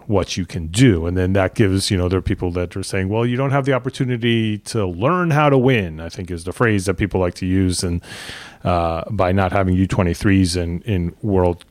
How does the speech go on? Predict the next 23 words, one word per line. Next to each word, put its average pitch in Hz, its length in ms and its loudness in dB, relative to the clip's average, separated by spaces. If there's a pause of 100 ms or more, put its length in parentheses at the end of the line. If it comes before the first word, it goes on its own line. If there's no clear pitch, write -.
(320)
Cup - 340 -2
races. 85 500 -4
And 82 240 -10 (640)
my 90 100 -8
kinda 107 240 -2
counter 104 320 -2
argument 87 400 -2
to 92 80 -8
that 85 220 -2
is, 80 180 -6
like, 82 140 -4 (200)
the 98 100 -4
same 104 200 0
guys 85 300 -2
are 85 40 -2
winning 80 300 -6
anyway. 80 500 -8 (440)
You 85 80 -4
know, 82 60 -4
it's 82 120 -4
like, 92 160 2
<laughs> - 40 -2
it's, - 840 0